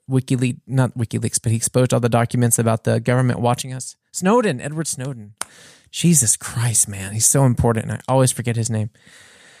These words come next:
Um, but, you know, you hear stuff about what Snowden exposed, and, you know, of course you hear, you know, people running conspiracies left and right based on that information, but y-, this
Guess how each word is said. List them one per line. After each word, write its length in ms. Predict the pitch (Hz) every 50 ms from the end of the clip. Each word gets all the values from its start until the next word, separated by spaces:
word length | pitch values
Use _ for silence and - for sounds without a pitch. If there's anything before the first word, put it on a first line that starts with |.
| _ _ _ _ _
Um, 580 | - 120 117 117 113 113 110 110 107 110 123 - _ _ _ _ _ _ _ _ _ - - _ _
but, 320 | - 123 120 117 117 - _ _ _ _ _ _ -
you 60 | 151
know, 80 | 151 156
you 160 | 151 151 147
hear 140 | 151 180 175
stuff 220 | - 185 165 -
about 440 | 160 135 139 131 120 - _ _ _ _ - 123 117 - - -
what 180 | 139 127 -
Snowden 380 | - - 135 135 139 139 147 135
exposed, 680 | 120 - - - - 127 117 120 117 117 117 113 - - -
and, 420 | 117 113 113 113 110 110 110 - -
you 160 | - 127 123
know, 120 | 120 113 113
of 160 | 113 - 113
course 280 | - 139 127 123 - 127
you 80 | 120
hear, 420 | 107 123 117 113 113 110 110 - - _ _ _ _ _ _
you 120 | - 120 110
know, 80 | 107
people 540 | 107 - 131 117 - 117 117 113 110 113 - _ _ _ _ _ _ _ _ -
running 260 | 123 123 123 127 120
conspiracies 680 | - 127 117 - - 131 120 113 117 - 117 110 -
left 200 | 117 113 - -
and 100 | - 117
right 220 | 113 113 113 - -
based 240 | 120 120 117 - -
on 80 | 113
that 120 | 113 110 110
information, 540 | 110 107 - 113 139 165 175 - - 127
but 180 | 120 120 110 - - - - - _ _ -
y-, 80 | 107 - _ _ _ _ _ _ _ _ _ _ _ _ _
this 380 | 143 143 180 190 185 - -